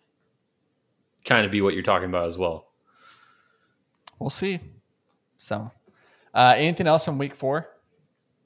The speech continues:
Speaker 1: Nope.
Speaker 2: Okay. Uh, before we get into the rest of the podcast, let me tell you about our friends over at Liquid I V. Um, we love Liquid I V over here. We love their hydration multipliers. It's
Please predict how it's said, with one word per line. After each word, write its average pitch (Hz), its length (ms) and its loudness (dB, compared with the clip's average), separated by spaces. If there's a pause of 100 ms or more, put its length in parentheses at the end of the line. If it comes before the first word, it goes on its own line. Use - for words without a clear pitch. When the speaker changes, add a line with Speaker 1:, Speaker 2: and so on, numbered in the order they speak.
(1600)
Speaker 1:
Nope. 151 300 -4 (520)
Speaker 2:
Okay. - 240 -8 (840)
Uh, 127 220 8
before 156 500 2
we 175 140 4
get 160 200 2
into 151 180 -4
the 135 100 0
rest - 240 2
of 147 60 -2
the 117 60 -2
podcast, 117 760 0 (460)
let 123 80 -12
me 131 100 -6
tell 131 200 0
you 127 60 2
about 120 200 2
our 110 120 2
friends 117 340 -4
over 113 220 0
at 107 120 2
Liquid 113 280 -4
I 110 100 2
V. 110 300 -4 (420)
Um, 98 580 -2 (280)
we 135 120 0
love 135 200 8
Liquid 131 280 0
I 101 100 -2
V 95 180 -8
over 95 200 -6
here. 117 380 -6
We 120 100 -4
love 113 260 4
their 117 100 2
hydration 110 400 -4
multipliers. 101 840 -4
It's - 500 -2